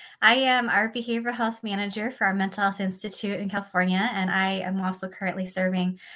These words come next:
uh, Mission Heritage as a therapist as well until I fully transition into my program manager role. And we work on implementing services for primary care. So we work with primary care physicians on making sure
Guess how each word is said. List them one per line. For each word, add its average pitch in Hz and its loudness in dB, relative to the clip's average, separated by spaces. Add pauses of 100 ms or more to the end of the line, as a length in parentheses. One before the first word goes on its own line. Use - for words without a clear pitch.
(180)
uh, 190 0
Mission 190 0
Heritage 185 -2
as 175 -6
a 180 -10
therapist 180 -6
as 190 -4
well 180 4
until 226 -4
I 185 0
fully 185 0
transition 180 -4
into 185 -4
my 180 -2
program 180 -2
manager 180 -2
role. 180 2
And 214 0
we 196 0
work 233 4
on 247 6 (400)
implementing 320 4
services 240 4
for 208 -2
primary 202 2
care. 190 -2
So 185 -2
we 180 2
work 185 0
with - -16
primary 185 2
care 185 -4
physicians 185 0
on 175 -4
making 185 -4
sure 180 0